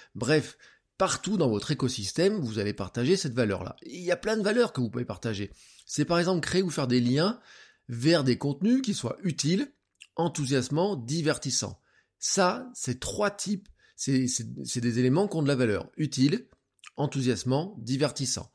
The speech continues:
Un autre moyen de créer de la valeur, c'est de partager des idées, des observations ou un contenu personnel. Faire profiter les gens de votre expérience. Parler de vos tests, hein, mais parler vraiment de ce que vous avez testé.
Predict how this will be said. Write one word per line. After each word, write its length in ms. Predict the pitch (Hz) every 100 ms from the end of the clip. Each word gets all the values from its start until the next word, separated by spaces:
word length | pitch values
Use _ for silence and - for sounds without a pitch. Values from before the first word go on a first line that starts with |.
| _ - -
Un 260 | - 123 139
autre 160 | 226 220
moyen 260 | 202 180
de 60 | 151
créer 160 | -
de 40 | 113
la 80 | 104
valeur, 320 | 113 156 208
c'est 120 | 147
de 40 |
partager 420 | - 143 170 165 220
des 280 | 139 117
idées, 300 | 156 127 117 - _ - _
des 180 | 127 120
observations 640 | 170 - 175 147 135 190 214
ou 80 | 156
un 60 |
contenu 340 | 123 143 180 196
personnel. 640 | 165 127 156 135 107 - _ _ -
Faire 240 | 135 113
profiter 380 | - 151 135 139
les 100 | 127
gens 160 | 135 190
de 80 |
votre 220 | 139 113 143
expérience. 600 | - 190 190 165 113 - _ _ _ _
Parler 240 | - 131 131
de 60 |
vos 120 | 123 170
tests, 480 | 202 202 - - - _ -
hein, 200 | 127 156
mais 100 | 123
parler 240 | 107 113
vraiment 280 | 120 131 185
de 40 |
ce 60 | 185
que 60 | 120
vous 140 | 107
avez 120 | 110
testé. 440 | 135 170 - 196